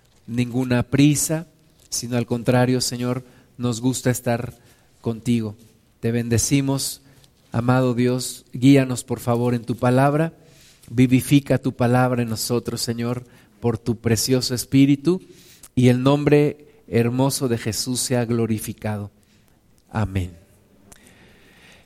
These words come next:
Hechos veintisiete, el apóstol Pablo vivía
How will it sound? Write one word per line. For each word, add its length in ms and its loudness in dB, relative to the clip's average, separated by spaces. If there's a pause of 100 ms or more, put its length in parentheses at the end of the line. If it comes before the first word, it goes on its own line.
(320)
Hechos 300 6
veintisiete, 800 4
el 100 4
apóstol 440 -2
Pablo 520 0 (800)
vivía 760 4